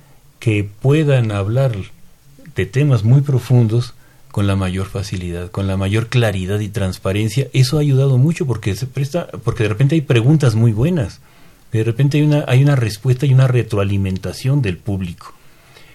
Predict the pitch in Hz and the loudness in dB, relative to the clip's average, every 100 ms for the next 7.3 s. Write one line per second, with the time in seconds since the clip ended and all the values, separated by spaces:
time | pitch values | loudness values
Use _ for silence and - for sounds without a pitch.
0 | - - 156 170 214 160 165 - 156 139 | -14 2 4 4 0 0 -2 0 0 2
1 | 131 135 113 98 98 104 104 92 82 - | 2 2 0 -2 -2 -2 -2 -6 -8 -6
2 | 104 92 80 - - - - - - - | -6 -6 -12 -16 -20 -20 -20 -20 -20 -18
3 | - 101 101 113 123 151 - 143 156 135 | -6 -6 0 2 4 2 0 0 2 2
4 | 156 - 143 - 139 - 107 120 127 110 | -2 -2 -6 -2 -4 -2 -4 0 0 0
5 | 92 98 101 117 127 110 - 92 85 90 | -6 -12 -4 -2 0 -2 -4 -8 -6 -8
6 | 92 135 143 127 - 117 120 - 87 82 | -4 0 2 2 0 -2 -2 -6 -10 -8
7 | 85 113 156 | -4 -4 -4